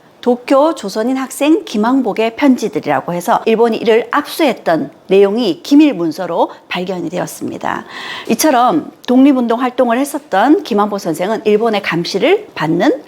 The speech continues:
동경 유학생이었습니다. 그리고 이팔 독립선언 이후 천구백이십 년대부터 그는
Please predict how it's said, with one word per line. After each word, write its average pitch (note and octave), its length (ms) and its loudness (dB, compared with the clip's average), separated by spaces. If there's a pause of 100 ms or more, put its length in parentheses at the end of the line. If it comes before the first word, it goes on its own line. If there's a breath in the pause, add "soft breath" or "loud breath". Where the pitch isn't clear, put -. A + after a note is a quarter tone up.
(140)
동경 G3 460 2
유학생이었습니다. D3 1000 -4 (800 loud breath)
그리고 C4+ 220 2
이팔 D4+ 320 2
독립선언 C#4+ 640 2
이후 A3 360 2
천구백이십 C4+ 640 2
년대부터 G3+ 720 0
그는 E3+ 580 0